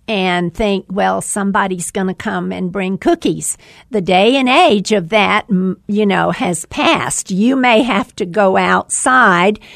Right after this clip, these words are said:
and just, hey, meet and greet everybody on the street. Look for kids' toys up and down the street when you walk. That's the family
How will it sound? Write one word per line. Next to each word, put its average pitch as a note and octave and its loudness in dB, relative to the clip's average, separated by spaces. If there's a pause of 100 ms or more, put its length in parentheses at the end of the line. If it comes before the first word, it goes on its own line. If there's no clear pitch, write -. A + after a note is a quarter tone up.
(200)
and F#3+ 0 (540)
just, - -2 (260)
hey, G#3+ -2
meet A#3 2
and F#3+ -4
greet A3+ 0
everybody F#3+ 2
on D#3+ -2
the D#3 -4
street. C#4+ -2 (280)
Look A#3 -2
for - -2
kids' G#3 -2
toys A3+ 2
up G#3 -2
and G3 -2
down G3+ -2
the F3+ -4
street G#3+ -4
when F3 -4
you E3+ -4
walk. G3 0
That's - -4
the F3+ -4
family F3+ -4